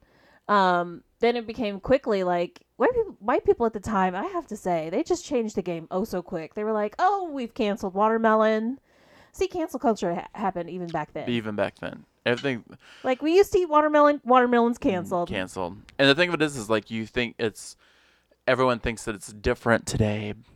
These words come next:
Speaker 2: It's not, it's a different world, but it's exactly the same.
Speaker 1: It's the same.
Speaker 2: The
Speaker 1: Just
Speaker 2: people who have the power and the money control the way people think,
Speaker 1: Mm-hmm.
Speaker 2: and that's exactly what was going on.
Speaker 1: It's just the tactics are changed.
Speaker 2: Exactly.
Speaker 1: So that put watermelon out.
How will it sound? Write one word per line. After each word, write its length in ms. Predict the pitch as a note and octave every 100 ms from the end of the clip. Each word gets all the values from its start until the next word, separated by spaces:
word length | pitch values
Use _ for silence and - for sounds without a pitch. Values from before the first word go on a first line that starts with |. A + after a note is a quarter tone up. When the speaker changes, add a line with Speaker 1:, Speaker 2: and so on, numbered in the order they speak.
| _ -
Speaker 2:
It's 180 | A2 A#2
not, 160 | A#2 -
it's 140 | -
a 20 |
different 300 | A2+ B2+ G2+
world, 320 | A2 A2 G2+
but 120 | G#2 D3+
it's 140 | E3+
exactly 480 | F#3+ E3+ E3+ A#3 G3
the 140 | -
same. 340 | - - - -
Speaker 1:
It's 100 | C4
the 80 | A#3+
same. 160 | G#3+ E3
Speaker 2:
The 60 |
Speaker 1:
Just 100 | -
Speaker 2:
people 200 | D3 D3+
who 100 | E3+
have 160 | E3+ D3
the 60 | C#3
power 340 | C3+ A2 A2+
and 100 | A#2
the 60 | A#2
money 460 | G2+ G2+ G#2 G2+ _ -
control 540 | A#2+ - - A2+ A2
the 80 | G#2
way 180 | G2+ G2
people 340 | G#2+ - F2
think, 320 | C3+ A#2+ -
Speaker 1:
Mm-hmm. 140 | A#3+ A#3
Speaker 2:
and 100 | A3+
that's 220 | - A3+
exactly 480 | - - F#2 - G2+
what 180 | F#2+ F#2+
was 100 | G#2+
going 220 | G#2+ G#2+
on. 280 | D3 - -
Speaker 1:
It's 100 | -
just 160 | G3
the 60 | F3
tactics 420 | E3+ D3 - -
are 60 | B2+
changed. 240 | C3+ A2+
Speaker 2:
Exactly. 600 | A2+ - - - - - - _
Speaker 1:
So 420 | - C#4+ B3+ B3 - - _ _ _
that 260 | C#4+ E4+ -
put 260 | D#4 -
watermelon 540 | A3+ G#3 G#3+ F#3+ F#3+ F#3
out. 280 | D#3+ -